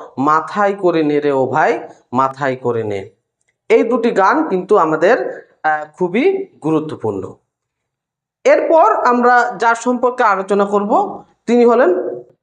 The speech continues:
অতুল প্রসাদ সেন। এবং এই অতুল প্রসাদ সেনের যে গাওয়া গান,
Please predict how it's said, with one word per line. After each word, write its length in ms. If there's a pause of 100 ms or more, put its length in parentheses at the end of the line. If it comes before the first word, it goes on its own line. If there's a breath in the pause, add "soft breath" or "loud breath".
(580)
অতুল 520
প্রসাদ 420 (380)
সেন। 420 (340 soft breath)
এবং 480 (180 loud breath)
এই 120
অতুল 540
প্রসাদ 400
সেনের 1200
যে 140
গাওয়া 320
গান, 340